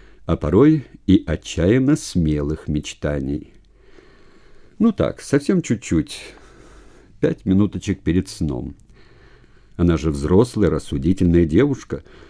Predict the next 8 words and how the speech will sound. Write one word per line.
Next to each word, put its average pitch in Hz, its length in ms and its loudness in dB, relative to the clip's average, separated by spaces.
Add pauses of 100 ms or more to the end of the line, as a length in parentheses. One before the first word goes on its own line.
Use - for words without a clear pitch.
(160)
к - 40 -12
тому 117 200 4
же 120 140 2
правильно 104 640 2 (160)
воспитанная 87 960 0
мамой 90 520 0
и 82 160 -4
папой, 85 680 -2